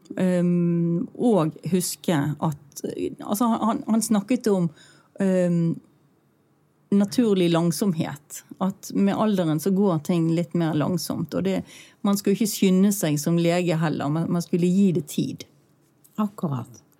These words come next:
Speaker 2: Og jeg tenker det er, um, en fin måte å avslutte denne podcasten på. Um, vi lager jo en ny episode neste onsdag, vi.
Speaker 1: Ja, det gjør vi.
Speaker 2: Og hva kan folk gjøre i mellomtiden? Jo, de kan gå inn, og så kan de lese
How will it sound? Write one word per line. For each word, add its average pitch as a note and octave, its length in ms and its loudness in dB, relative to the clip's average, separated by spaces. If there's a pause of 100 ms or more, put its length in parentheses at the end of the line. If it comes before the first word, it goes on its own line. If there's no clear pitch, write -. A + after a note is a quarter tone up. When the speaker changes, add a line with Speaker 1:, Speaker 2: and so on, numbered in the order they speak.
(360)
Speaker 2:
Og - 160 -2
jeg C#4+ 80 -2
tenker A3 320 2
det A3 140 2
er, F3+ 340 2 (240)
um, D#3+ 160 2 (160)
en F3 160 2
fin G3 280 0
måte D#3 240 0
å E3+ 120 -2
avslutte C#3 640 -6 (320)
denne D#3 720 0 (100)
podcasten C#3 640 -4
på. D3 140 -4 (280)
Um, F3+ 440 2 (680)
vi A3 240 4
lager F3+ 300 2
jo C#4+ 140 2
en A3+ 80 2
ny A3+ 220 2
episode F3 580 -2
neste E3 400 -2
onsdag, B2+ 400 -4
vi. C4 140 2 (500)
Speaker 1:
Ja, C4 260 4
det D#3+ 140 4
gjør C4 200 2
vi. A3+ 160 2
Speaker 2:
Og B3 200 -2
hva D4+ 180 0
kan C#4 140 2
folk C#4 240 0
gjøre G#3+ 220 4
i G3+ 40 6
mellomtiden? F3 540 2
Jo, A3+ 440 4
de B3+ 140 -2
kan A3+ 220 2
gå F#3 120 2
inn, E3+ 220 4
og D3+ 80 0
så D3+ 140 -4
kan D3+ 160 0
de C#3+ 80 2
lese C#3 720 -2